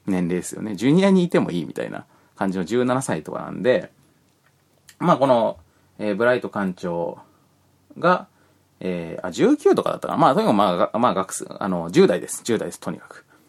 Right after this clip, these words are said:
えー、ブライト艦長が、なんとか、えー、その艦をまとめて、で、他のクルーたちもみんなとにかく見習いで、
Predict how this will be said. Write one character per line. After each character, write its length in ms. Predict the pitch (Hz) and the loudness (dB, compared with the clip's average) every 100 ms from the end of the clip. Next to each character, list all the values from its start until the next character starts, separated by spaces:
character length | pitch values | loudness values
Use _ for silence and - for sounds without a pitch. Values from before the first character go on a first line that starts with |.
| _ | _
え 260 | 98 87 85 | -4 -2 2
ー、 20 | |
ブ 80 | 131 | 4
ラ 80 | |
イ 60 | 156 | 4
ト 80 | 143 | 2
艦 180 | 139 131 | -4 -4
長 220 | 139 127 | -2 2
が、 280 | 165 - - _ - | 4 2 -2 _ 0
な 140 | 170 | 2
ん 80 | 208 | 4
と 160 | - 160 | 2 2
か、 360 | 170 156 151 - | 4 2 -2 -10
え 460 | 98 98 87 82 | -6 -4 -4 -4
ー、 20 | 85 | -6
そ 140 | 107 | -4
の 180 | 87 85 | -4 -6
艦 320 | - 117 90 | -4 -2 -2
を 40 | |
ま 140 | 82 87 | -4 -8
と 100 | 107 | -8
め 140 | 98 | -8
て、 300 | - 185 101 | -2 0 0
で、 80 | 131 | -2
他 220 | - 190 | -2 2
の 80 | 185 | 2
ク 120 | - | 2
ル 120 | 190 | 2
ー 20 | 175 | 2
た 100 | 95 | 0
ち 100 | 123 | 0
も 120 | 107 | 0
み 140 | 131 | 2
ん 40 | 160 | 0
な 80 | |
と 100 | 165 | 0
に 60 | 156 | -2
か 60 | 98 | -2
く 100 | 87 | -4
見 140 | 87 | -2
習 240 | 90 90 | -2 -2
い 100 | 85 | -4
で、 260 | 80 73 - | -6 -8 -8